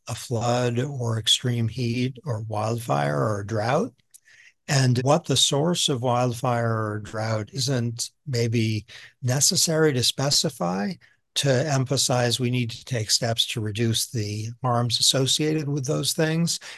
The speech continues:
And there are things we can do that promote resilience, that often command a consensus across political differences on climate change. So people in Texas, some of whom aren't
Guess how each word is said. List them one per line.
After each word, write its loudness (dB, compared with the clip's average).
And 4
there 4
are 0
things 2
we 2
can -2
do 0
that -2
promote 0
resilience, -2
that -2
often 2
command 0
a 2
consensus 0
across 0
political -4
differences 0
on -2
climate -2
change. -10
So -2
people 2
in 2
Texas, 0
some 2
of -2
whom -2
aren't -2